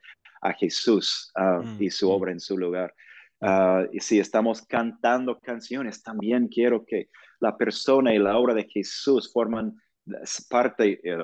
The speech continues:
Speaker 1: mejor dicho, el centro de, de lo que estamos haciendo. Quiero que cada vez que, que tomamos comunión, que no simplemente sea un ritual, sino que sabemos que es, que representa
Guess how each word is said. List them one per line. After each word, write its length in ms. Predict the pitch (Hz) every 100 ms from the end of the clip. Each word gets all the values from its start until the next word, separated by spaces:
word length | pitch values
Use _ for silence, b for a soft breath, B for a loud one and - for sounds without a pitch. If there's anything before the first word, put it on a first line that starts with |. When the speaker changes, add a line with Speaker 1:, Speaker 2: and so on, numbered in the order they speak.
| - 76
Speaker 1:
mejor 320 | 98 90 110
dicho, 260 | 110 123 104
el 140 | 92 85
centro 540 | - 123 120 - 101
de, 420 | 92 98 92 92 -
de 400 | 98 98 92 90
lo 160 | 95
que 100 | 104
estamos 340 | 95 98 98 107
haciendo. 460 | 95 - 101 95 -
Quiero 220 | 110 113
que 120 | 110
cada 180 | 117 110
vez 240 | 110 - -
que, 220 | 104 - b b -
que 120 | -
tomamos 420 | 123 113 117 113
comunión, 640 | 120 117 113 110 117 107
que 120 | 101 107
no 120 | 104
simplemente 500 | - 113 107 104 107
sea 320 | - 107 107
un 180 | 107 107
ritual, 600 | 110 117 - 110 117 98
sino 320 | - 101 95 -
que 120 | 95
sabemos 640 | - 104 98 110 101 -
que 120 | - 92
es, 240 | - _ b b b -
que 200 | 120 117
representa 1080 | 123 - 120 110 - 123 117 - 104 104